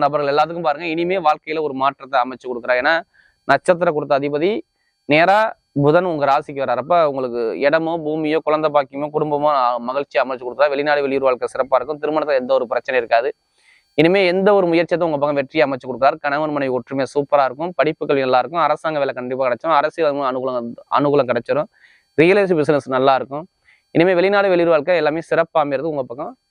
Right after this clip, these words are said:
நிறைய வெற்றிகளை அமைச்சு கொடுக்குறாரு. அடுத்து பாத்தீங்கன்னா புரட்டாதி நட்சத்திரத்துல பிறந்தவங்க ரொம்ப பொறுமையான குணம், அமைதியான குணம், சாந்தமான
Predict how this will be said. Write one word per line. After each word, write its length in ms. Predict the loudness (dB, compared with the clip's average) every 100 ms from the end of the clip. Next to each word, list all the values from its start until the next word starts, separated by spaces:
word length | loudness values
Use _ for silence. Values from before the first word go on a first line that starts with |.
| _ 0
நிறைய 160 | 2 2
வெற்றிகளை 320 | 0 2 2 0
அமைச்சு 200 | -2 -10
கொடுக்குறாரு. 320 | -10 -6 -6 -8 _ _ _ _ _ 2
அடுத்து 160 | 2
பாத்தீங்கன்னா 280 | 2 2 2
புரட்டாதி 280 | 2 4 2
நட்சத்திரத்துல 280 | 2 2 2
பிறந்தவங்க 300 | 0 0 0 0
ரொம்ப 160 | 0 0
பொறுமையான 400 | 0 0 0 -2 -4
குணம், 180 | -6 -10 -16 _ _ -4
அமைதியான 340 | 0 4 4 2
குணம், 180 | -2 -2
சாந்தமான 400 | -2 0 0 0